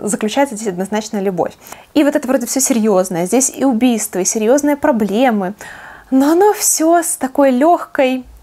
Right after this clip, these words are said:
вуалью юмора, иронии.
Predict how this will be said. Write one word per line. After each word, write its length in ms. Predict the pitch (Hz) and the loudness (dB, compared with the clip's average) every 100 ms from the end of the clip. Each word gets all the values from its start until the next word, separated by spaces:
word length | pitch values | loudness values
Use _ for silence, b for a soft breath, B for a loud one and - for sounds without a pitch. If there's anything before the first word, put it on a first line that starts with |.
| _ | _
вуалью 720 | - 208 202 214 240 214 208 208 _ | -12 -2 2 2 0 -2 -4 -8 _
юмора, 460 | 202 202 196 285 392 _ B B B B B B - | -2 0 0 0 -4 _ B B B B B B 0
иронии. 680 | 277 233 233 240 214 214 | 2 4 2 0 -4 -6